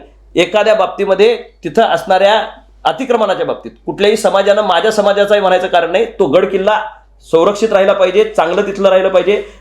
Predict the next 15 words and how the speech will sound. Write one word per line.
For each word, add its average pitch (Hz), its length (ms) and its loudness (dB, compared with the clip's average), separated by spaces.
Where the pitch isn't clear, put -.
तिथली 151 240 0
असणारी 190 360 0
गलिच्छ 208 380 0
व्यवस्था 202 400 0
सुधारली 214 440 -2
गेली 220 180 0
पाहिजे. 160 460 -2
याच्यासाठी 220 560 2
म्हणून 202 280 0
या 180 80 4
ठिकाणी 170 340 0
संभाजीराजे 156 640 2
प्रयत्न 220 280 2
करत 170 220 0
होते 127 420 -4